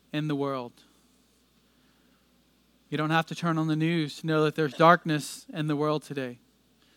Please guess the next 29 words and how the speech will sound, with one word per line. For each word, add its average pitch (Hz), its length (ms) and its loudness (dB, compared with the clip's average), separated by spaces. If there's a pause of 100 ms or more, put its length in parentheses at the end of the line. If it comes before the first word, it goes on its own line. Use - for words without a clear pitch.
(580)
Not 202 140 10
only 202 280 6
is 180 160 4
there 165 160 2
catastrophic 175 720 0
things 170 280 -6
happening, 170 500 -4 (560)
not 180 240 4
only 185 260 2
is 175 200 -2
there, 156 200 2 (240)
there 165 100 0
governments, 180 720 2 (240)
uh, 160 40 -6
doing 170 420 0 (160)
sinful, 180 500 -2
evil 165 280 -4
things, 170 560 -10 (580)
groups 208 560 6 (260)
of 180 240 2
people 202 360 2
in 180 80 4
our 165 80 4
country, 190 640 -2 (340)
uh, 180 80 -6
doing 180 360 2
evil 185 340 2
things 180 340 -4
together. 170 460 0